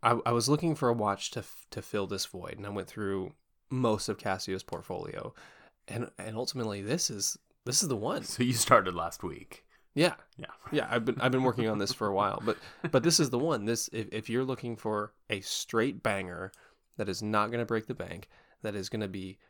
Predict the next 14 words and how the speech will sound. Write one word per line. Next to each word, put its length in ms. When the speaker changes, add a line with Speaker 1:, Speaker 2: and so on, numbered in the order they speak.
Speaker 1:
comfortable 460
and 140
is 120
gonna 180
fit 340
in 120
that 200
whiz 380
category, 920
that's 200
not 280
a 40
throwaway 400
by 240